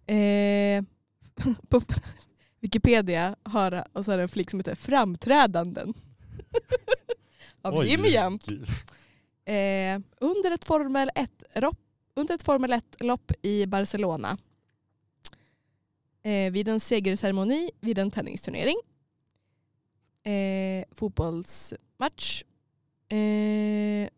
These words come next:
Speaker 1: och ja, under en fotbollsmatch så sprang han ut på planen och satte på en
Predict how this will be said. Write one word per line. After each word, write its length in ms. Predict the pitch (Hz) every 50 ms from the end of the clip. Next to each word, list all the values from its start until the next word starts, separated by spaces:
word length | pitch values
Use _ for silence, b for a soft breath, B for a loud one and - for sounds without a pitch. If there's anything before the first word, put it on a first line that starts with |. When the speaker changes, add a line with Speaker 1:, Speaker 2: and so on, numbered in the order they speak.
| _ _ _ _ _ _ _ _ _ _ _ _ _ _ _ _ _ _ _ _ _ _ _ _ _ _ _ _ _ _ _ _ _ _ _ _ _ _ _ _ _ _ _ _ _ _ _ _ _ _ _ _ _ _ _ _ _ _
Speaker 1:
och 300 | - 294 240 175 214 208 - - _ _ _ _ _ _
ja, 340 | - 233 320 285 - - - - _ _ _ _
under 180 | 214 220 214
en 60 | 214 214
fotbollsmatch 600 | - 240 214 208 208 - 240 240 240 - - -
så 340 | - - - 208 202 190 - - _ _ _ _
sprang 260 | - - - 233 220 214
han 100 | 220 208
ut 280 | 196 196 - - -
på 120 | - - 196
planen 420 | - - 220 220 208 196 185 180
och 240 | - - 185 190 190
satte 300 | - 202 196 - - 196
på 340 | - - 196 180 175 175 185 B B B B B B B B B B B B
en 240 | - 208 196 190 175